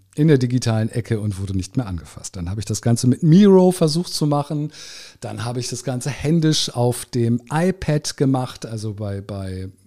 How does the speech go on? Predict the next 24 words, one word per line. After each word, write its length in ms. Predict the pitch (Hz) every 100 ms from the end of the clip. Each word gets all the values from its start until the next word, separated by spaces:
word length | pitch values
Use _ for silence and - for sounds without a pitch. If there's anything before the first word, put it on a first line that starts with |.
| 165
GoodNotes 500 | 123 131 131 123 -
heißt, 200 | 120 -
glaube 180 | 113 107
ich, 60 | 107
das 100 | -
Programm. 380 | 113 110 113 113 - - - _
Es 160 | 147 98
ist 160 | 104 131
wirklich 260 | 127 165
aufgeschrieben, 680 | 185 180 160 - 139 131 127
habe 180 | 120 127
ich 80 | 127 -
immer 320 | 175 160 151
und 120 | 143 127
immer 280 | 127 120
wieder 220 | 113 117 117
über 180 | 110
die 140 | 110 107
Jahre 280 | 110 107 104
Redaktionspläne 800 | 101 98 - 131 - 127 117
gemacht 320 | 117 113 113 139
und 100 | 151
immer 320 | 269 277 185
wieder 280 | 147 135